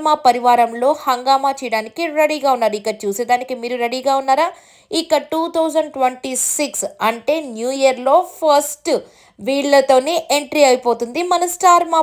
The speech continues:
పరివారం. ఇక వీళ్ళు చేసే హంగామా మామూలుగా ఉండదు కదా. ఇక మన డేమోన్ and రీతు వీళ్ళిద్దరిని చూడాలని చాలా మంది ప్రేక్షకులైతే తహతహలాడుతున్నారు. ఎందుకంటే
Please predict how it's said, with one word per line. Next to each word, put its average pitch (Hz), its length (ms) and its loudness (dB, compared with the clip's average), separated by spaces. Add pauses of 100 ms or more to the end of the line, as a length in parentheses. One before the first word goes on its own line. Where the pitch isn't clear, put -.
(120)
పరివారం. 226 440 2 (440)
ఇక - 100 -2 (140)
వీళ్ళు 262 300 -4
చేసే 277 260 0 (140)
హంగామా 233 460 4 (120)
మామూలుగా 269 520 4
ఉండదు 277 280 -4
కదా. 294 180 0 (440)
ఇక 330 100 -4 (100)
మన 311 140 -2 (160)
డేమోన్ 294 420 2
and 262 120 0 (120)
రీతు 254 220 -6 (120)
వీళ్ళిద్దరిని 269 600 -2
చూడాలని 285 400 0 (120)
చాలా 294 340 6 (140)
మంది 240 220 -4 (120)
ప్రేక్షకులైతే 233 840 -2 (220)
తహతహలాడుతున్నారు. 294 1120 0 (480)
ఎందుకంటే 320 420 -2